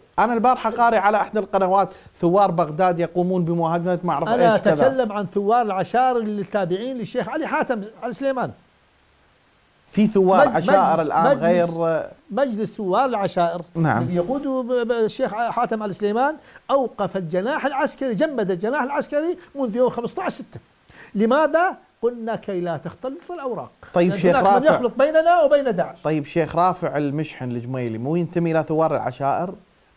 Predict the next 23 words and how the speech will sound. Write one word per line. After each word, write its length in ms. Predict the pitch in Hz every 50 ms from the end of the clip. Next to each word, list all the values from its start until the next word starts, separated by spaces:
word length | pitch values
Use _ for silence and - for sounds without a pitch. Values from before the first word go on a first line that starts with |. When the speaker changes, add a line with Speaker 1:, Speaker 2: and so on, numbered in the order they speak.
| _ _ _ _ _ _ _ _ _ _ -
Speaker 2:
والله 400 | 233 247 285 277 277 247 214 269
الرجل 420 | 254 220 254 226 208 226 233 240 226
أنا 320 | 220 233 240 240 240 240
عهدي 600 | 226 180 - 220 254 294 220 196 180 208 214 202
به 460 | 170 202 180 165 208 220 226 240 240 - _ _ _ _ _ _ _ -
إلى 240 | 240 247 247 233 233
يوم 80 | 226
خمسطعش 480 | 226 226 214 214 196 - - 269 247 226
ستة 420 | - - 269 214 _ - 294 320 330 - _ _ _ _ _ _ _ _
كان 240 | - 214 214 196 190
مع 180 | 226 220 208
ثوار 320 | 190 - 196 185 185 196 190
العشائر. 500 | 170 135 120 123 - - 127 131 135 117 - - - _ _ _ - - -
Speaker 1:
والآن؟ 360 | 147 143 196 226 285 311 -
Speaker 2:
ولكن 280 | - - - - 220 240
يبدو 280 | 214 170 147 160 147 135 - _ _ _ _ _ _ -
بعد 260 | 190 214 196 208 185
أن 160 | 220 220 208 -
حصلت 440 | - - 262 - - 214 170 -
المعركة 440 | 190 175 180 208 202 202 190 - -
المشهورة 680 | 185 165 156 160 - - 220 214 226 196 156 131 120 110 - _ _ _ _ _ -
بين 380 | 156 160 175 175 160 160 160 156
داعش 640 | 175 202 214 202 190 226 220 - - - - -